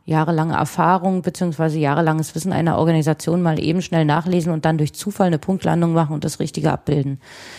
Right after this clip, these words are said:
Das klappt nur bedingt. Und, ähm, der Unterschied, den eine agile Vorgehensweise an der Stelle macht, ist eben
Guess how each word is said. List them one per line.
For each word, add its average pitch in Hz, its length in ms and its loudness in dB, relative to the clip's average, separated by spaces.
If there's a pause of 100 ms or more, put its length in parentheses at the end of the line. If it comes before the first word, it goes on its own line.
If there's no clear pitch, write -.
(240)
Das - 420 -6
klappt - 320 -2
nur 180 180 4
bedingt. 143 580 -2
Und, 156 480 -2
ähm, 151 600 0 (100)
der 147 120 4
Unterschied, 208 600 0 (840)
den 175 500 2
eine - 160 -2
agile 185 280 2
Vorgehensweise 190 680 2
an 180 100 2
der 175 80 4
Stelle 175 280 0
macht, 175 320 0
ist 175 120 -2
eben 170 380 -2